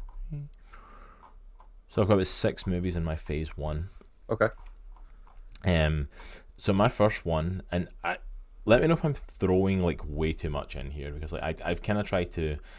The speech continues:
Speaker 1: I'm taking this from a point of a lot of these characters are established.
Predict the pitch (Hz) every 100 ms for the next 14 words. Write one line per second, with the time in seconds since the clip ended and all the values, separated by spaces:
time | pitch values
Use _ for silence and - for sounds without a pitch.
0 | - - 98 104 123 120 113 101 82 87
1 | - 82 76 76 78 78 76 - 73 65
2 | 73 - 73 - 55 - - - -